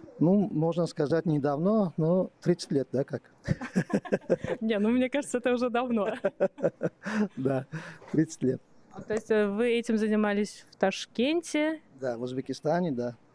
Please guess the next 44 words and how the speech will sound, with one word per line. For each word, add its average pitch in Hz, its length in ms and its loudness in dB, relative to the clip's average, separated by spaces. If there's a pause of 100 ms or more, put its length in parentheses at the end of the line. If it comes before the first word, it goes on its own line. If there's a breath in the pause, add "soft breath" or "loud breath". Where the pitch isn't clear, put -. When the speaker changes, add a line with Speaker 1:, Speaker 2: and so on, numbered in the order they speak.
Speaker 2:
А - 340 -4
как 294 220 -2
они 285 440 2
на 233 220 2
вас 214 200 -2
вышли? 160 400 -2 (120)
Как, - 220 -2
э, 202 40 4
ва-, 185 580 -2
эта 202 140 -4
компания 240 500 0
вышла 208 300 0
на 196 140 0
вас? 175 240 -4 (600)
Speaker 1:
А, 131 260 4
мой 170 260 2
друг 226 240 0
раньше, 170 260 0
оказывается, 143 360 -2
здесь 127 220 0
работал, 170 460 0
у 160 40 2
него 147 260 2
были 135 180 0
знакомые, 170 880 2
они 139 580 2
искали 131 380 0
тренера, 185 640 2
чтобы 147 320 0
тренировать 147 520 0
этих 139 220 -6
детей, 139 260 -2
обучать. 131 580 -2
Э, 127 440 -2
наши 143 360 -2
спортсмены 175 580 -2
приезжали 147 520 -2
сюда 139 260 -2
на 143 100 0
соревнования 135 640 0
и 123 320 -2
занимали 135 640 0
хорошие 143 460 -4
места. 123 380 -2